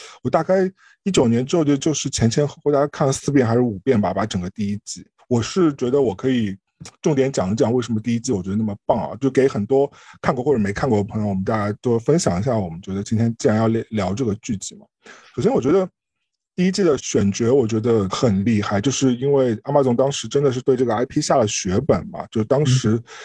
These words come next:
你甚至可以看到很多电影咖和一线咖来演，对吧？那你，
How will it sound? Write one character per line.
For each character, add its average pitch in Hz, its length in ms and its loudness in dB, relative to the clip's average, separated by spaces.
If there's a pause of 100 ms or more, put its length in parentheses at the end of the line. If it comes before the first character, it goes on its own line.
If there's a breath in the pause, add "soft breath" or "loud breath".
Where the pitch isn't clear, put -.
(260 loud breath)
你 131 160 2
甚 175 200 4
至 156 120 0
可 156 100 0
以 139 40 2
看 170 160 0
到 156 60 4
很 123 80 2
多 110 100 2
电 156 220 2
影 185 120 0
咖 139 340 0
和 117 140 -4
一 120 100 -2
线 127 200 2
咖 120 160 -2
来 113 180 2
演， 90 200 -8
对 104 120 -6
吧？ 92 120 -4 (300)
那 123 140 0
你， 110 100 2